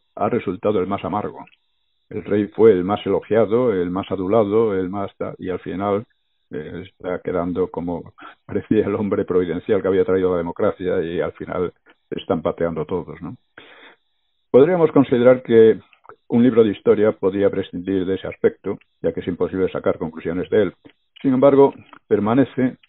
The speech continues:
o sea, el destino de los protagonistas permanece como el enigma de la Esfinge de Edipo,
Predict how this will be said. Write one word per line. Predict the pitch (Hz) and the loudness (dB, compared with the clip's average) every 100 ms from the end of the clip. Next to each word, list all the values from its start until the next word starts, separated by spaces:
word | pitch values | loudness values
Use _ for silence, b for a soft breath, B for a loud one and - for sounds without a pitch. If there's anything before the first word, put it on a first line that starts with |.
| _ _ _ _ - | _ _ _ _ -12
o | |
sea, | - 104 | -4 -2
el | 92 | -2
destino | 90 - 113 104 | -6 -4 -2 -2
de | |
los | 95 | -6
protagonistas | - 101 95 101 98 95 | -6 -4 -4 -4 -8 -10
permanece | 101 98 104 104 | -8 -8 -4 -4
como | - 101 | -4 -2
el | 101 | 0
enigma | 98 117 107 98 98 | 0 0 -2 -4 -6
de | 92 | -4
la | 90 | -6
Esfinge | - 95 95 | -6 -6 -4
de | 87 | -2
Edipo, | 98 87 87 | -2 -4 -6